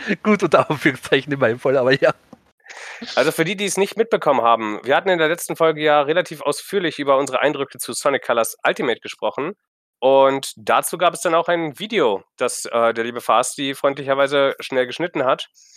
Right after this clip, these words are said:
Speaker 2: Und das könnt ihr auf unserem YouTube-Channel anschauen. Und es gab ein paar technische Probleme, <laughs> über die wir auch im Podcast geredet haben.
Speaker 1: Ja.
Speaker 2: Aber, na ja.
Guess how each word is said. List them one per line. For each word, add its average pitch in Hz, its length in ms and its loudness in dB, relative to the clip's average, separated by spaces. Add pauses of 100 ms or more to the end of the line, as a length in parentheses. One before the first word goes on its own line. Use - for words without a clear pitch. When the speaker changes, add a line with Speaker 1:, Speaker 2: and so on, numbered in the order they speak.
(480)
Speaker 2:
Und 131 220 4
das - 240 -2
könnt 135 240 0
ihr 175 100 2
auf 151 60 -2
unserem 175 260 -4
YouTube-Channel 127 560 0
anschauen. 107 480 0
Und 120 220 -8 (440)
es 123 140 -2
gab 151 220 4
ein 202 100 4
paar 277 160 0
technische 190 400 -4
Probleme, 143 540 -2
<laughs> 156 40 2
über 147 120 2
die 135 160 -12
wir 117 160 2
auch 147 180 2
im 160 60 -8
Podcast - 440 0
geredet 135 380 -4
haben. 131 320 2 (560)
Speaker 1:
Ja. 170 120 -2 (260)
Speaker 2:
Aber, 113 800 4
na 131 100 -6
ja. 92 540 -2